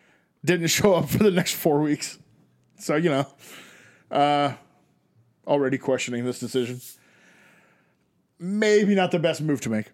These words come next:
Uh, but be that as it may, he's a heel now, and he wants to, uh, eradicate Scott Hall's contract and <laughs> Hacksaw Jim Duggan's bladder, uh, or kidneys.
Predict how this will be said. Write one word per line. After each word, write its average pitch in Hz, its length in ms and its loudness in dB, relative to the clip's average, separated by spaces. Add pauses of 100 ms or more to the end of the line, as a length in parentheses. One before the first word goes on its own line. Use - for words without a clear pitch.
(1040)
Uh, 165 300 2
but 165 240 -2
be 240 100 4
that 233 180 4
as 190 100 2
it 202 80 2
may, 196 240 4
he's 202 200 0
a 247 40 4
heel 190 240 2
now, 147 340 0 (140)
and 165 260 2
he 180 80 4
wants 175 320 2
to, 165 280 4
uh, 143 460 2 (340)
eradicate 185 880 2
Scott 147 240 0
Hall's 175 200 0
contract 151 580 0 (360)
and 170 200 0
<laughs> - 0 -
Hacksaw 165 340 2
Jim 143 160 0
Duggan's 135 280 0
bladder, 107 340 -4 (1040)
uh, 135 100 -2
or 135 120 2
kidneys. 104 400 -4